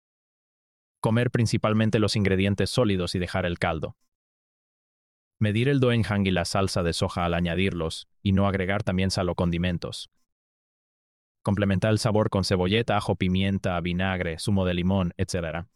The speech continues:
No combinar en una misma comida otros alimentos ricos en sodio, como mariscos fermentados y salados, encurtidos, ramen, jamón o sopas instantáneas.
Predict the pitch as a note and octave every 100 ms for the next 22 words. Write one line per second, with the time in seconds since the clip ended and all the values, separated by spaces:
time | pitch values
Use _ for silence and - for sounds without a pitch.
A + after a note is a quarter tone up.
0 | _ _ _ _ _ _ _ _ _ _
1 | _ G#2+ G#2 G#2+ G2 G2 G#2 G2 F#2+ G2
2 | G2+ G2 F#2+ F#2+ F#2 F#2 G2 - F2+ F#2+
3 | F#2+ F#2 - G2 F#2+ F#2 F2 - A2+ G2+
4 | F2 - _ _ - F#2 F2+ F2+ A2 -
5 | G#2+ G#2 F#2+ F2+ B2 B2+ B2 A2+ G2 F#2
6 | G#2+ A2+ G#2+ - - G2 G2+ F#2 C3 B2+
7 | A#2+ - - G2+ F#2+ E2+ D2+ - - G2+
8 | G2 G#2+ F#2+ G#2 F#2 G2+ F#2 F#2+ F2+ G2
9 | F2+ D#2+ -